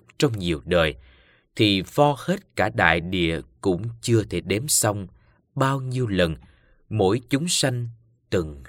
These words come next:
là mẹ của ta. Như Ngài Long Thọ đã nói như vậy, "Nghiền đại địa vo thành hạt côi, cũng không thể đếm nổi số mẹ của ta." Như vậy,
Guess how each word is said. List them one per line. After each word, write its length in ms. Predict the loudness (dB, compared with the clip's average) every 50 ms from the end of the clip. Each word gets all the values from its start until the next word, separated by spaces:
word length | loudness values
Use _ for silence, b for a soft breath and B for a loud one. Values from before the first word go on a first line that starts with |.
| -12 -6
là 340 | -2 0 0 0 0 -2 -6 -10
mẹ 320 | -8 -6 -6 -6 -8 -12 -10 -8
của 120 | -8 -8
ta. 320 | -4 -2 -2 -2 -2 -6 -12 -20 _ _ _ _ _ _ _ _ _ _ _ _ _ _ _ _ _ _ _ _ _ _ _ _ _ _ _ _ _ _ _ _ _ _ -6
Như 320 | -2 2 2 4 4 2 2
Ngài 260 | 0 0 0 0 0
Long 280 | 0 -2 -2 -4 -4
Thọ 380 | -6 -4 0 0 2 2 2 0
đã 160 | -2 -4 -4
nói 240 | -2 -2 -2 -2 -2
như 160 | -4 -4 -6
vậy, 360 | -2 0 0 0 0 0 -4 -8 _ _ _ _ _ _ _ _ _ _ _
"Nghiền 420 | -4 0 2 4 4 4 2 0 0
đại 160 | 0 0 0
địa 360 | 0 -2 0 2 2 0 0 -2 -2
vo 160 | -2 -2 -2 -4
thành 120 | -6 -8 -8
hạt 280 | -8 -4 -2 -2 -2 -2 _ _
côi, 320 | -2 0 0 0 0 -2 b b b b b b b b b b _
cũng 260 | 0 0 0 0 -2 -8 -4
không 280 | -2 -2 -2 -2 -4
thể 320 | -6 -6 -4 -4 -4 -6 -6 -2
đếm 180 | 0 0 0 0 -2
nổi 460 | -4 -4 -4 -2 -4 -4 -6 -10 -12 -12
số 420 | -8 -4 -2 0 0 0 0 -2 -4
mẹ 360 | -6 -6 -4 -4 -6 -8 -10 -16 _ _
của 220 | -6 -4 -4 -4
ta." 400 | -4 -6 -8 -8 -8 -10 -12 -18 _ _ _ _ _ _ _ _ _ _ _ _ _ _ _ _ _ _ _ _ _ _ _ _ _ _ _ _ _ _ _ _
Như 200 | -6 -4 -2 -2
vậy, 320 | 0 2 2 0 0 -2